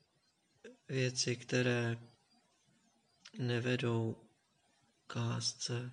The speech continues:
k volnosti, k pravdě. Jestli takový člověk může být skutečně vnitřně šťastný, uvolněný, nezatížený.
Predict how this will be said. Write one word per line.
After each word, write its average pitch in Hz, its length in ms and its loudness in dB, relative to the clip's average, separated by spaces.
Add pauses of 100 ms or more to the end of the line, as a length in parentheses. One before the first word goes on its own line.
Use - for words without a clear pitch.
(360)
k - 80 -20
volnosti, 120 840 -4 (580)
k - 140 -20
pravdě. 123 580 2 (1400)
Jestli 127 340 0
takový 135 460 0
člověk 143 540 0
může 143 360 0
být 139 260 -4
skutečně - 720 -2
vnitřně 123 520 -4
šťastný, 110 680 -4 (880)
uvolněný, 110 680 0 (1120)
nezatížený. 117 880 0